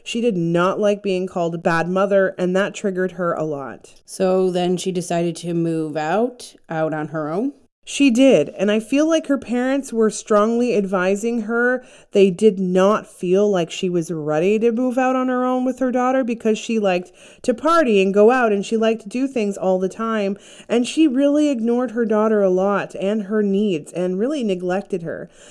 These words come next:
Speaker 1: But I do feel as though Casey was determined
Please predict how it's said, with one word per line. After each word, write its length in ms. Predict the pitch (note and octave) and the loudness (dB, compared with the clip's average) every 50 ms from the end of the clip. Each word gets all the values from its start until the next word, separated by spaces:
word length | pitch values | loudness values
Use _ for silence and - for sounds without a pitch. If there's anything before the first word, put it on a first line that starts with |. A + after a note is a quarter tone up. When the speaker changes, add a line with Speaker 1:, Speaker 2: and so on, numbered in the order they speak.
| - - - - | -20 -14 -6 -2
Speaker 1:
But 120 | A#3+ C4+ | 2 4
I 100 | C#4+ D4 | 4 4
do 220 | A3+ B3+ D4+ D#4 | 4 2 2 0
feel 280 | D4+ - D4 C#4+ D4 D4 | 0 0 0 0 2 2
as 180 | D4 C#4+ A3+ A#3 | 2 2 0 0
though 200 | B3+ B3 B3 A#3 | 0 0 0 -2
Casey 560 | A3 - G#3+ A3+ A3+ A3+ A3 - B3 A#3+ A#3 | -4 -4 -2 0 0 0 -2 -4 -4 -4 -2
was 300 | A3 G#3+ G#3 G3 F3+ F#3 | 2 2 2 2 2 0
determined 800 | - F3 E3 - - - A#3 A#3+ A#3+ B3 A#3+ A#3+ A#3+ A#3 A#3 | -6 -10 -10 -10 -8 -6 -4 -2 -2 -2 -2 -2 -2 -4 -6